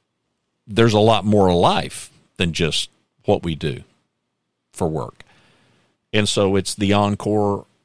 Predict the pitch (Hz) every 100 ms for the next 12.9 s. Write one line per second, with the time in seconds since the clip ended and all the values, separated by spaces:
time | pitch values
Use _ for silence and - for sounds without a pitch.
0 | - 101 80 82 90 87 85 85 82 -
1 | 90 80 90 80 80 98 90 71 - -
2 | 90 - - - 90 - - - 92 -
3 | 82 85 98 170 190 95 80 73 85 85
4 | 90 - - - 98 - 87 87 98 95
5 | 95 95 87 80 92 85 90 85 80 -
6 | 82 90 92 - 90 87 - - - _
7 | _ _ _ - 107 101 98 90 85 78
8 | 101 98 95 90 90 87 85 85 - 95
9 | 85 80 - 113 101 98 92 87 _ _
10 | _ - 101 92 95 87 90 87 82 78
11 | - - - 101 95 95 82 - 98 95
12 | 90 87 - 90 92 90 85 -